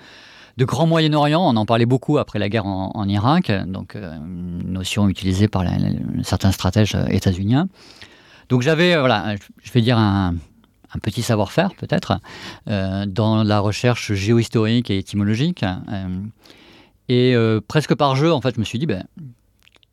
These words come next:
je vais travailler sur la notion de mondialisation. Qu'est-ce que, qu'est-ce, qu'est-ce que je trouve ? Et ce que je trouve m'a, ce que j'ai trouvé m'a, m'a un peu surpris, justement, parce que c'est là où j'ai découvert l'histoire longue, on va dire, de, de, de ce mot.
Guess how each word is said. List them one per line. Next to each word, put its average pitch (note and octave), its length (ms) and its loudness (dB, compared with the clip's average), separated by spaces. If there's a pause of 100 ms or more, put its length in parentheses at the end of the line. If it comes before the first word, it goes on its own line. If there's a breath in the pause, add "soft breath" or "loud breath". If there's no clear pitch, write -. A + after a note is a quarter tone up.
(140)
je A2 120 -12
vais A2+ 40 -2
travailler A#2 320 2
sur D3 140 -2
la B2 40 4
notion A#2+ 220 0
de B2 60 2
mondialisation. G#2+ 500 0 (480)
Qu'est-ce - 220 0
que, G#2 520 0
qu'est-ce, - 180 -4 (100)
qu'est-ce C3+ 160 4
que C3+ 80 2
je A#2 80 -2
trouve ? F#2 160 -4 (800 loud breath)
Et G#2 60 -4
ce - 80 -12
que A#2+ 80 0
je - 40 -4
trouve C#3+ 220 2
m'a, F#2 640 0
ce - 60 -12
que - 100 -4
j'ai A2 60 4
trouvé A#2+ 260 2
m'a, F#2+ 220 2
m'a G2 100 2
un F#2+ 60 0
peu G#2 100 -2
surpris, B2 260 2
justement, B2+ 340 0
parce A2 140 -6
que - 80 -10
c'est G2+ 140 -4
là A2+ 160 6
où G#2+ 40 0
j'ai F2+ 120 -8
découvert G2 280 -4
l'histoire F#2+ 440 -2
longue, B2+ 260 4
on F#2+ 80 0
va F2+ 80 0
dire, G2+ 220 0
de, F2+ 260 -2
de, F2 160 -4 (100)
de G2 120 -2
ce - 160 -4
mot. B2 260 4